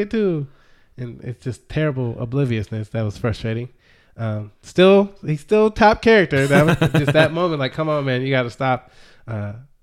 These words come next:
Speaker 1: Tom's sitting on April's lap, and then April's, I guess April's calling maybe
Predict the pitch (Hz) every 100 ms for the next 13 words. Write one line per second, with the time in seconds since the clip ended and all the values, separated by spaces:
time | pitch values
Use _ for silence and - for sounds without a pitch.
0 | _ - 131 131 - 147 123 117 127 131
1 | 107 - 131 127 - _ _ _ _ -
2 | 107 101 107 101 127 135 120 117 117 139
3 | - - 147 165 - 147 135 127 120 113
4 | 107 107 104 104 104 104